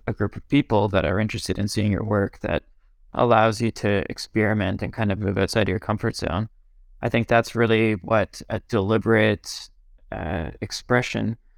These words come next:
of artistic works through minting with intention can really allow the development of that community of people, because you're kind of showing,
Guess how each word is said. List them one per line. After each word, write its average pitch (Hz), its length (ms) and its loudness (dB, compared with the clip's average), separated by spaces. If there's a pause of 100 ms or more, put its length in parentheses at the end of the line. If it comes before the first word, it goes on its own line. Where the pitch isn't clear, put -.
(280)
of 104 340 0 (120)
artistic 101 560 -2
works - 420 -2
through 101 600 0 (240)
minting 110 560 0
with 101 180 -6
intention 110 600 0 (500)
can 104 200 -2
really 107 240 4
allow 104 440 4
the 98 140 -2
development 98 600 0
of - 140 -8
that 101 280 0
community 104 400 -2
of 98 120 -2
people, 113 460 0 (400)
because 110 600 2
you're 113 200 0
kind 117 280 2
of 104 140 0
showing, 113 680 2